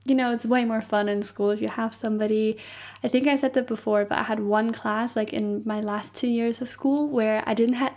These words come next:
any <laughs> friends of mine in that class, I think. Um, and usually I always had, like, at least one person, like, you know, you could sit next to each other and talk. But in that class, none of my friends were in it. Like, I had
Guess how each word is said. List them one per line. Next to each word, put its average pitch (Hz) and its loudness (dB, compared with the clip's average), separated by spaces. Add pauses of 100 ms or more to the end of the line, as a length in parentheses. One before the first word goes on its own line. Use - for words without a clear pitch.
any 226 2
<laughs> 240 -8
friends 233 0
of 240 -2
mine 233 0
in 220 0
that 226 -2
class, 233 -2 (100)
I 240 -4
think. 254 -2 (640)
Um, 220 2
and 233 4
usually 233 2
I 208 2
always 208 2
had, 214 -4
like, 208 -6
at 208 -6
least 202 -4
one 214 2
person, 208 -4
like, 202 -4
you 214 -4
know, 214 -4 (160)
you 240 -4
could 240 -2
sit 226 -4
next 208 -4
to 220 -2
each 214 -8
other 208 0
and 208 -4
talk. - -2
But - 0
in 233 4
that 240 2
class, 214 0
none 233 4
of 240 0
my 226 2
friends 202 0
were 208 0
in 208 0
it. 196 -2
Like, 208 -2
I 233 4
had 247 2